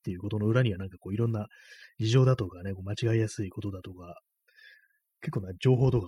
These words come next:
がね、そう、その裏には隠れてるっていうことを考えると、その間違うっていうのもね、まあ、間違うことも難しいっていうね。機械だったらね、まあ、インターネットだったらもうすぐ停止しないって、間違うっていうことができないっていうね。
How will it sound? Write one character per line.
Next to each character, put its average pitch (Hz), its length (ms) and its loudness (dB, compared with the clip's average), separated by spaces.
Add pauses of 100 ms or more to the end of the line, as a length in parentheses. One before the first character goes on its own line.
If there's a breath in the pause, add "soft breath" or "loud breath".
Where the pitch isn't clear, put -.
が - 60 -14
ね、 90 140 -12
そ - 120 -14
う、 - 80 -16
そ - 240 -8
の 98 80 2
裏 107 180 6
に 98 100 2
は 87 120 -10
隠 113 200 8
れ 123 60 8
て 101 80 0
る 87 120 -4
っ - 100 -20
て - 80 -8
い 92 40 -4
う - 40 -6
こ 95 60 -6
と 90 60 -8
を - 20 -8
考 107 280 0
え 101 60 0
る 87 120 -6
と、 - 100 -14 (1300 soft breath)
そ - 140 -8
の 95 40 0
間 117 80 4
違 170 200 10
う - 20 10
っ - 20 10
て - 220 -6
い 104 40 2
う - 20 -2
の 90 80 -6
も 82 100 -14
ね、 80 60 -16 (960)
ま 107 80 -6
あ、 120 140 -2
間 196 200 10
違 - 20 12
う 156 40 10
こ 127 120 6
と 120 80 4
も 101 80 4
難 107 280 2
し 113 120 2
い - 20 -2
っ - 80 -2
て - 100 -12
い - 60 -12
う - 60 -16
ね。 - 80 -16 (920 soft breath)
機 - 100 -6
械 156 140 10
だ 113 80 4
っ 104 40 -2
た - 140 -8
ら 87 80 -14
ね、 85 60 -18 (420)
ま 101 60 -2
あ、 - 20 -
イ 139 60 6
ン 156 80 6
タ 170 120 8
ー - 40 12
ネ 175 80 12
ッ - 20 6 (220)
ト 104 100 -2 (120)
だ 104 80 -2
っ - 20 -8 (180)
た - 100 -6
ら 90 240 -12
も 107 120 -8
う - 20 -8
す - 140 0
ぐ 110 80 4
停 113 100 0
止 104 40 4
し - 120 -2
な 117 60 4
い 110 40 2
っ - 40 -2
て、 - 280 -12
間 101 100 -6
違 160 260 10
う - 20 10
っ 156 80 6
て - 100 -4
い 92 40 -2
う - 20 -2
こ 98 60 -4
と 95 80 -4
が 90 80 -8
で 95 100 0
き 117 80 6
な 107 80 2
い 85 40 -8
っ - 20 -12 (120)
て - 60 -10
い - 80 -10
う 71 60 -14
ね。 - 60 -14